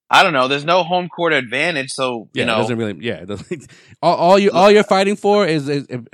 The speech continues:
Speaker 2: potentially if you're, like, the top four teams in each conference, is for, to play against a lesser opponent, I guess, so to
Speaker 1: Yeah.
Speaker 2: speak.
Speaker 1: But I mean, in, in what, the way it looks like in, for the Celtics, like, well, I guess Indiana and Philly are basically in a tiebreaker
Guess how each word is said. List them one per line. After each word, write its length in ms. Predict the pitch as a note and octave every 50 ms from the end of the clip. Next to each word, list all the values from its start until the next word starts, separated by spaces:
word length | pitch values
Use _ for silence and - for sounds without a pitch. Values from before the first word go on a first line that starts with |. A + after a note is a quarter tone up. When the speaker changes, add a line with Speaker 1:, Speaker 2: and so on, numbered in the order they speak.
| A#2 A2
Speaker 2:
potentially 400 | C3+ - D3+ D3+ D3 D3+ D3+ C#3+
if 100 | C3 B2+
you're, 220 | C3 C#3 C#3 C#3
like, 200 | C3+ C3 B2+ A#2
the 80 | B2 A2+
top 280 | - C#3+ B2 B2+ A#2
four 180 | - B2+ C3 B2+
teams 320 | - - C3+ B2+ B2+ A#2+ A#2
in 60 | G#2+
each 180 | A#2 A#2+ -
conference, 540 | - B2 A#2 B2 A#2+ C3 C3+ C#3 C#3+ C#3 - _ _ _ _ _ -
is 280 | A#2+ A#2+ A#2 A2 -
for, 680 | - - C3+ A#2+ A#2 A2+ A2+ A2+ A2 G#2+ G#2 G2+ F#2+ - _ _ _ _
to 80 | - C#3+
play 320 | - D3 D3 C#3+ C#3+ C3+
against 320 | C3 A#2 B2+ C3 C3 A#2 -
a 80 | G#2+ G#2+
lesser 360 | A2+ C3+ C#3 B2+ - C3+ B2
opponent, 400 | A2 - - A#2 A2+ G#2 F#2 F#2
I 60 | F#2
guess, 240 | F2 F2 E2 D#2 -
so 240 | - - - - -
to 60 | A2
Speaker 1:
Yeah. 200 | C3 E3+ G3 -
Speaker 2:
speak. 140 | A3 F3 - - - - - - - - - - _ _ _ -
Speaker 1:
But 120 | F3+ F3
I 100 | E3+ E3+
mean, 180 | E3+ F3 E3+ E3
in, 180 | D#3 D3 C#3+ C#3 A#2+ C#3 C#3 C3+ B2 -
in 100 | - A#2
what, 140 | A#2+ B2 A#2 - - -
the 80 | B2
way 220 | A#2 B2 B2+ B2+ A#2+
it 60 | A2+
looks 240 | A#2+ B2+ B2 - -
like 260 | C3+ B2+ A#2+ G#2+ G2+ - - - - A#2 - - -
in, 200 | A2 A#2 A2+ G#2
for 120 | - - A#2
the 100 | G#2 G#2
Celtics, 540 | - - C#3 F3 - - D#3+ B2+ G#2+ -
like, 240 | A#2+ A2+ G#2+ G2 - _ _ _ _ _ _ -
well, 220 | D3+ E3+ F#3 F3+
I 80 | E3+ F3
guess 260 | E3+ G#3 G3+ F#3 -
Indiana 480 | - - G#3+ A3+ A3+ A3+ G#3+ G#3 G3+ F#3+
and 160 | E3+ D3+ C#3
Philly 280 | - - E3 D#3+ D3 C3
are 40 | B2
basically 440 | A2+ C3+ C3+ C3+ - C#3 A#2+ B2+ A#2+
in 80 | A2+
a 80 | G#2+ -
tiebreaker 760 | - - - A#2+ A#2+ B2 B2 G#2 A2+ A2+ G#2+ G2 - F#2+